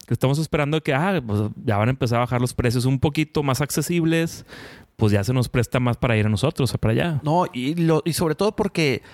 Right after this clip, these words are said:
Speaker 2: Disney Resorts, que es, eh, el consorcio que maneja los parques, eh, tomó una actitud tipo Uber,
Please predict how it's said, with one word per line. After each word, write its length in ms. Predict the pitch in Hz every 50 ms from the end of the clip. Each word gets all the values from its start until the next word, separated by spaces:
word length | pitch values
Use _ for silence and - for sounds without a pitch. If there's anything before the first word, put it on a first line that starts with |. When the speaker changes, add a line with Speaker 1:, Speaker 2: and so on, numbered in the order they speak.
| - - - -
Speaker 2:
Disney 840 | - 131 117 107 123 135 156 165 160 156 185 190 202 202 202 202 202 190 185 - -
Resorts, 680 | 170 131 127 123 - - - 131 127 147 165 - - -
que 320 | - 143 123 113 107 107
es, 200 | 110 - - -
eh, 440 | 117 113 110 107 101 90 76 65 90
el 240 | 95 92 82 - -
consorcio 640 | - 117 113 - - 120 120 123 - - 139 127
que 80 | - 120
maneja 420 | 107 101 95 101 110 110 - 131
los 200 | 123 101 92 -
parques, 580 | - - 95 92 101 - - 143 160 - - - - - - - - - - - - - - -
eh, 380 | - 120 117 117 113 110 110 - _ _ - - - - - - - _ _ -
tomó 280 | 139 127 131 131 139 160
una 160 | 175 190 196
actitud 540 | 190 - _ - 110 92 - - 120 131 135
tipo 440 | - - 165 151 - - 165 - -
Uber, 520 | - 117 120 127 120 120 113 104 101 95